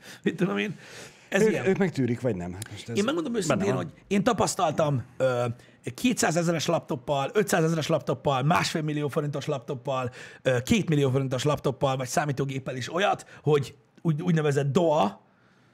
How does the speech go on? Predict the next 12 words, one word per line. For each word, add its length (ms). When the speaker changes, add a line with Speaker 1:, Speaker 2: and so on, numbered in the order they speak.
Speaker 2:
Dead, 160
Speaker 1:
tehát 180
Speaker 2:
dead 220
on 140
arrive. 380
Speaker 1:
Dead 260
on 120
arrive, 400
vagy 100
dead 160
on 100
arrival, 440